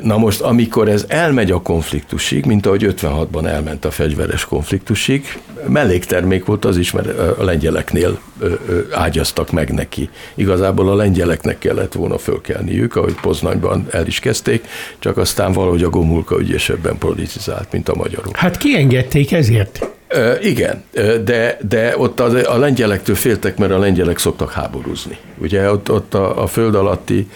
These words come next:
Speaker 1: ellenállásnak óriási hagyományai vannak. Magyarországon nem szokott lenni hagyománya. Tehát Magyarország az lágyabb ebből a szempontból, mindig az volt,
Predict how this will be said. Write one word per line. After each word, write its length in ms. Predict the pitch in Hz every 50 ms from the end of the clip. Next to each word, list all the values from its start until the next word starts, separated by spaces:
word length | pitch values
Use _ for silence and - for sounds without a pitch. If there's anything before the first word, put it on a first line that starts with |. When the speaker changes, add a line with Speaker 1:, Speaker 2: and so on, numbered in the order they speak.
| - - - - -
Speaker 1:
ellenállásnak 840 | 104 101 98 95 92 90 92 87 85 87 87 87 - - 85 - 90
óriási 420 | 82 78 76 76 71 69 - -
hagyományai 640 | 71 73 80 78 76 - 85 - - - 95 - 101
vannak. 340 | 104 - - - 107 101 -
Magyarországon 760 | - 127 131 127 120 117 110 - 113 110 104 113 113 110 107 - - - - -
nem 200 | - 87 76 -
szokott 400 | - - - - - 78 - -
lenni 240 | - - - 80 -
hagyománya. 640 | - - - - - - - - - - 104 101 - - - - - - - - - - -
Tehát 200 | - 98 87 87
Magyarország 680 | 123 123 123 127 113 117 113 107 - - 113 104 104
az 180 | 123 107 98 101
lágyabb 560 | 127 117 110 98 82 - 87 87 90 - - - - - - - - -
ebből 320 | - 82 82 90 87 85
a 60 | 82
szempontból, 600 | - - - 82 80 - - - 101 98 98 98
mindig 280 | 92 95 92 92 90 -
az 160 | - 87 85
volt, 300 | - - - - - -